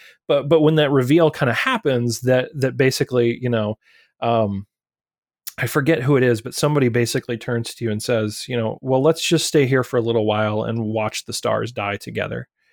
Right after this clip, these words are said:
uh, or, or something to that effect, right? You know, basically, like, you know, "We only have this moment left, so, so let's take a moment here and just kind of appreciate the beauty," right? Even though it's, it's a very dark thing that's happening. Um, I just, like,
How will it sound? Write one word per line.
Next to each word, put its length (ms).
uh, 220
or, 200
or 140
something 380
to 120
that 140
effect, 560
right? 360
You 80
know, 120
basically, 480
like, 320
you 100
know, 80
"We 160
only 200
have 260
this 220
moment 340
left, 540
so, 540
so 180
let's 180
take 220
a 60
moment 260
here 240
and 100
just 300
kind 160
of 60
appreciate 520
the 80
beauty," 400
right? 240
Even 260
though 160
it's, 320
it's 160
a 80
very 240
dark 320
thing 240
that's 160
happening. 400
Um, 500
I 120
just, 280
like, 380